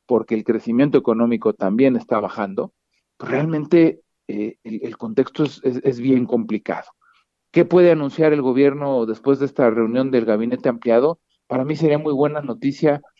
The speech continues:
algo que no necesariamente es bueno para la economía, y es, señores, ya vimos cómo están en Italia y en España, vamos a aprovechar y vamos a, a, a, a hacer todo y echar toda la carne al asador para que no nos pase igual que ellos.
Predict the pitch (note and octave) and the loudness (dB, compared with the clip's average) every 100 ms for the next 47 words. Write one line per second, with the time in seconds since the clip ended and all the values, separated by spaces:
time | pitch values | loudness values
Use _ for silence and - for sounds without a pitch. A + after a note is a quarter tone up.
0 | _ _ C#3 D3 D3+ C3+ C3 C#3+ C#3 C#3+ | _ _ 2 4 4 2 2 2 0 0
1 | C3 C3+ C3 B2 C3 C#3 B2 A2+ G#2+ - | 2 0 -2 0 2 0 0 0 0 0
2 | A2+ A2+ B2 B2+ A#2 _ _ - B2 C#3 | -2 -2 -2 -2 -4 _ _ -2 4 4
3 | - - C3+ B2+ C#3 C3+ C3 - G#2+ D#3 | 2 -6 -6 0 2 2 0 -4 0 4
4 | E3 D3 - C#3 C3 - C3 A#2+ A2 A2+ | 4 2 -2 -2 -2 0 0 0 -4 0
5 | A#2 A2+ G#2 G2+ F#2+ G#2+ G#2+ C3+ F#3 _ | 2 2 0 -6 -8 -6 -6 -6 -10 _
6 | _ - - D3 C#3+ A#2 A#2 A2+ A2 G#2+ | _ -8 0 2 2 0 -4 0 0 0
7 | C3+ B2 A#2+ A#2+ A2+ A2 - A2 G#2+ A2 | 2 2 2 0 0 -2 0 -2 0 -2
8 | G#2 G#2+ G#2 - - - A#2+ - C#3+ B2+ | -4 -6 -6 -10 -14 -6 -2 2 2 2
9 | - C#3+ C3 A2+ - C#3+ C#3 - D3+ C#3 | 2 2 2 -2 -4 -2 -2 2 4 4
10 | B2 G#2+ A#2+ B2 A#2+ G#2 - A2+ A2+ C#3 | 4 2 0 0 -2 -4 -4 0 2 0
11 | - _ - A#2+ - C3+ C#3 C3 - B2+ | -4 _ -4 -4 -2 0 2 0 -2 -2
12 | A#2 G#2+ A2 A2 G#2+ G#2 - - | -2 -2 -2 -2 -4 -4 -6 -10